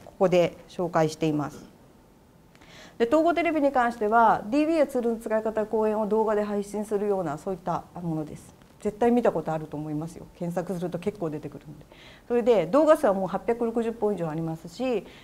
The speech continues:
あの、ツールなんかの使い方ですと、日本語で吹き出しが出てるその画面のところをこうカーソルが動くみたいな、そういったあの、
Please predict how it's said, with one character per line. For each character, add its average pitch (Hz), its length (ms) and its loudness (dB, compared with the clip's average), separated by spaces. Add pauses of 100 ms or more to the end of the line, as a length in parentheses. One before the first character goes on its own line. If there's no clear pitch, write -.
あ 196 80 -4
の、 185 520 -2 (260)
ツ 359 100 -4
ー 349 80 2
ル 330 100 2
な 330 100 6
ん 320 60 2
か 302 80 4
の 202 120 0
使 - 180 0
い 190 60 0
方 196 200 0
で 190 140 -2
す 190 80 -18
と、 208 280 2
日 208 120 0
本 294 180 4
語 311 100 4
で 294 100 0
吹 285 180 -6
き - 20 0
出 277 100 2
し 277 120 -6
が 247 120 0
出 240 120 -2
て 226 120 0
る 170 140 -4
そ - 100 -8
の 170 120 -4
画 175 140 -2
面 233 180 0
の 254 80 -2
と 247 100 -2
こ 247 120 0
ろ 214 80 2
を 151 200 -2
こ 147 140 -4
う - 40 -18
カ 214 120 2
ー - 20 -4
ソ 208 140 -2
ル 196 80 0
が 196 80 4
動 185 200 0
く 180 220 -6
み 160 100 -6
た 151 120 -4
い - 20 -2
な、 143 80 -4
そ 233 160 0
う 240 40 2
い - 20 -2
っ 233 40 -6
た 202 180 2
あ 196 60 0
の、 190 200 -2